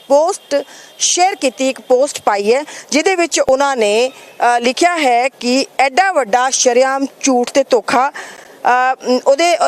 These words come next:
ਇਸ ਦੇ ਵਿੱਚ ਉਹਨਾਂ ਨੇ ਖਾਸ ਕਰਕੇ ਜਿਹੜਾ, ਅ, ਜ਼ਿਕਰ ਕੀਤਾ ਇਸ, ਅ,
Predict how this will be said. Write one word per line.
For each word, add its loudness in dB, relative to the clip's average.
ਇਸ -6
ਦੇ 0
ਵਿੱਚ 0
ਉਹਨਾਂ 0
ਨੇ 0
ਖਾਸ -2
ਕਰਕੇ -2
ਜਿਹੜਾ, 0
ਅ, 0
ਜ਼ਿਕਰ 0
ਕੀਤਾ -2
ਇਸ, -4
ਅ, 2